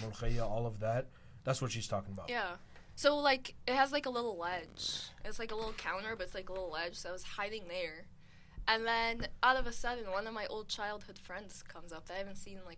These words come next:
Speaker 2: probably, like, literally, like, twenty years. And we became besties.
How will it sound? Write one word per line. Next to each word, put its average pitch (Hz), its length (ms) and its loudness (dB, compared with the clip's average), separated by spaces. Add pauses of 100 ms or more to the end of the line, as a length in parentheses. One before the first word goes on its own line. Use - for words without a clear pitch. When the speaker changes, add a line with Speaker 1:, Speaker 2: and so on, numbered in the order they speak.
Speaker 2:
probably, 190 240 -4
like, 165 100 -12 (320)
literally, 226 360 -4
like, 185 180 -6
twenty 196 400 -6
years. 151 400 -8 (340)
And 254 140 8
we 269 80 0
became 254 360 -6
besties. - 680 -10